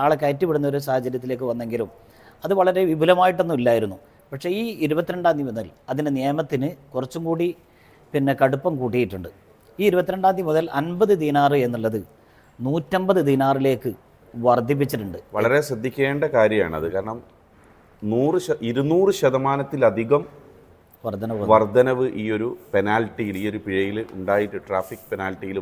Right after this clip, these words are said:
Speaker 2: വന്നിട്ടുണ്ട് എന്നതാണ്
Speaker 1: അതെ.
Speaker 2: മനസ്സിലാക്കാൻ കഴിയുന്നത്.
Speaker 1: മാത്രമല്ല, ഈ നൂറ്റമ്പത് ദീനാർ എന്ന് പറയുന്നത് ഫസ്റ്റ് ടൈമിലാണ്. പറ്റിയാൽ നമ്മൾ റെഡ് സിഗ്നൽ കട്ട് ചെയ്ത് പോയാൽ, ഫസ്റ്റ് ടൈമിൽ എന്നുകൊണ്ട് ഉദ്ദേശിക്കുന്നത് അത്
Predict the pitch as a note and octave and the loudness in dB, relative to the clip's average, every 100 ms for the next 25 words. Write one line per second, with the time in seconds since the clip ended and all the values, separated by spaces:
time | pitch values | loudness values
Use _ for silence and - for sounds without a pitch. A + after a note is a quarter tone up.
0 | F2+ F2+ F2+ E2+ E2+ E2+ D#2+ D#2+ D#2 F2 | -6 -8 -12 -10 -6 -6 -6 -10 -10 -10
1 | A#2+ G#2 F2 - D#2+ - D#2 D#2 D2 C#2 | -6 -4 -6 -12 -14 -8 -10 -8 -14 -4
2 | C3 D3 G3 F3+ D#3 D3+ D#3+ F3 D#3+ D3 | 2 2 2 2 2 2 0 -2 0 -2
3 | C#3+ F#3 F#3+ G3 E3+ D#3 D#3 D#3+ C#3+ D3 | -2 -2 2 2 0 2 2 2 2 0
4 | C3 B2+ C3 C3 C3+ - - - _ - | 0 0 -2 -2 -4 -10 -20 -20 _ -2
5 | C3 - A#3+ E3+ C#3+ C3+ B2 G#2 - - | -2 0 0 4 4 4 2 0 -2 -20
6 | _ _ - - D3+ C#3 C3+ C3+ C3 C#3+ | _ _ -20 -10 -2 0 2 0 0 2
7 | D3+ C3 B2+ F3+ F3 D#3 D3+ B2 A2+ D#3+ | 2 0 -2 -4 0 0 0 -4 -6 -2
8 | C3+ C3 A2+ A2+ C#3 F3 - - - - | -2 -2 -4 -2 -2 -4 -14 -20 -20 -8
9 | C#3 C3 - G3+ F3 F3 E3 D#3 D#3 C#3 | -6 -6 0 2 4 4 6 4 4 6
10 | D3 D3 C#3+ C#3 D#3 F#3+ - - - - | 4 4 0 2 2 0 -8 -20 -20 -6
11 | B2 C#3 | 0 4